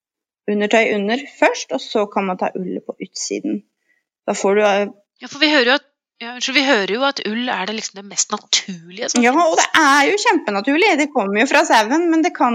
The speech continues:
Speaker 1: irritere huden da, ikke sant? Og
Speaker 2: Mm. All type
Speaker 1: Ja.
Speaker 2: ull?
Speaker 1: Ja, selv den mykeste. Men altså, jeg vil jo ikke avskrive og prøve.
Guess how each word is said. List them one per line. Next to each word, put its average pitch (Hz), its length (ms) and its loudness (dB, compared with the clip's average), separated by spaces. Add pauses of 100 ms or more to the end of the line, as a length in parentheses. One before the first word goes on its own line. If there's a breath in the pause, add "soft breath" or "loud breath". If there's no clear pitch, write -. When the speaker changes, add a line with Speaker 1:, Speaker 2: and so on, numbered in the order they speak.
Speaker 1:
irritere 233 540 2
huden 196 320 -2
da, 208 180 4
ikke 220 140 -6
sant? 262 260 2 (580 loud breath)
Og 233 720 2 (540)
Speaker 2:
Mm. 226 340 -4 (320)
All 240 160 4
type 254 160 2
Speaker 1:
Ja. 208 300 4
Speaker 2:
ull? 311 120 4 (520 loud breath)
Speaker 1:
Ja, 269 340 4 (300)
selv 262 340 0
den 262 180 2
mykeste. 240 460 -2
Men 262 140 4
altså, 233 180 2
jeg 254 140 4
vil 233 140 0
jo 220 60 0
ikke 311 220 2 (120)
avskrive 185 760 0
og 226 140 -8
prøve. 262 600 0